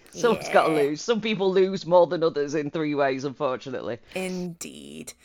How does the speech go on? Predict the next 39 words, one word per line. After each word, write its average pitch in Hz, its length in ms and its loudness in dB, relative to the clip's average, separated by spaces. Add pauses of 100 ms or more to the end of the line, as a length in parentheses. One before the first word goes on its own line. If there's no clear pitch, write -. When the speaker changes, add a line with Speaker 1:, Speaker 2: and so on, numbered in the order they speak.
(280)
Speaker 2:
And 294 160 4
Julia 403 320 6
was 339 140 2
doing 233 240 4
all 233 140 2
her 214 100 -2
fun 170 260 -2
things, 165 320 -8
like 160 220 -4
the 156 420 -2
hanging 170 360 -8
upside 170 340 -2
down 156 400 -2
and 151 180 -10
moonsaults 156 640 -8
and 156 80 -14
stuff. - 300 -10
So - 200 -8
Speaker 1:
Mm-hmm. 190 540 0 (160)
Speaker 2:
that - 100 -10
was 208 120 -6
all 165 80 -6
happy - 300 -6
times. 156 560 -8 (180)
Speaker 1:
Love 135 160 -4
it. 131 160 -2 (340)
I 139 60 12
love 131 180 4
all 123 180 -2
of 117 60 -6
it. 120 180 -4 (140)
It's 165 160 -2
great. 156 320 4
It 220 140 10
was 226 120 4
a 269 60 2
really 214 300 4
fun 175 280 2
match. 151 440 2